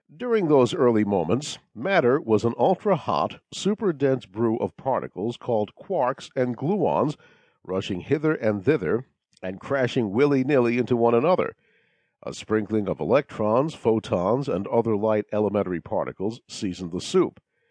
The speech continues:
This mixture had a temperature in the trillions of degrees, more than one hundred thousand times hotter than the sun's core.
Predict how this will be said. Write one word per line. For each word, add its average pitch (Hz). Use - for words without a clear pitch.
This 117
mixture 127
had 107
a 90
temperature 110
in 107
the 101
trillions 98
of -
degrees, 123
more 117
than 95
one 98
hundred 127
thousand 110
times 95
hotter 107
than 101
the 101
sun's 98
core. 110